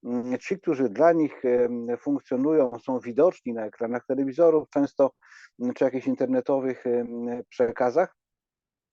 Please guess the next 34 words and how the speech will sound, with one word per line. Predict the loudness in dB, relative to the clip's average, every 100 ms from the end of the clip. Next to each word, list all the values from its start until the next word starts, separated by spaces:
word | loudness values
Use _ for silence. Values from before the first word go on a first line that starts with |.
| _ -14 -12 -8
ci | 0
bardzo | 2 2 -2
często | -2 -2 -2
korzystają, | -2 -4 -4 -2 0 2 0 -6 _ _ _ -4
e, | -2 -2
z, | -2 0 2 0 -6
mm, | -10 -8 -2
zastępczych | 0 2 2 0 -2 -10
podrobów, | -2 0 2 0 0 -4 -6
e, | -8 -8
b-, | -8 -10 -10
branych | -8 -8 -4 0 2 0 -2
od, | -2 -2 -4
e, | -4 -4 -8 -10 -8
żywych | -2 0 0 -4
ludzi, | -4 -2 -2 0 -2 -4 _ _ _ _ _
mm, | -6 0 2 2
od | 2 0
żywych, | -2 0 0 -2
nie | 0 0
od | 2
martwych. | 0 -2 -8
To | -6
od | -4
razu | -4 -4
podkreślam, | -8 -4 -6 -4 -6
nie | -2 -4
istnieje | -4 -4 -4
coś | -4 -8
takiego | -8 -6 0 0
jak | -2
śmierć, | -10 -10 -4 -4 -4 -14 -8
e, | -6 -6 -10
mózgu, | -6 -2 -2 -2 -4 -2 0